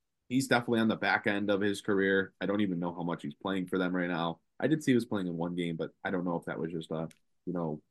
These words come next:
get him on the team and they needed a guy type of thing. But they've, they've played guys that just aren't N B A players all season long. They've started them, they've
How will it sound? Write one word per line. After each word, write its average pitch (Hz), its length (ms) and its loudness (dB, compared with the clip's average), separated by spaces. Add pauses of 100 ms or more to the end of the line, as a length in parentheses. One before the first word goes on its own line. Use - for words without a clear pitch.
(160)
get 107 100 6
him 104 80 2
on 98 100 -2
the 95 80 -2
team 95 320 -4
and 85 300 -4
they 90 80 -2
needed 95 240 0
a 92 60 2
guy 107 200 8
type 107 260 4
of 101 100 -6
thing. 101 280 -2 (320)
But 120 100 2
they've, 156 200 10
they've 143 220 6
played 170 220 4
guys 113 240 4
that 95 100 0
just 98 180 -4
aren't 90 160 0
N 90 120 0
B 85 160 2
A 80 40 0
players 80 460 -2
all 104 160 2
season 85 440 -2
long. 82 260 -2
They've 78 140 -4
started 98 360 4
them, 85 240 0
they've 80 160 -4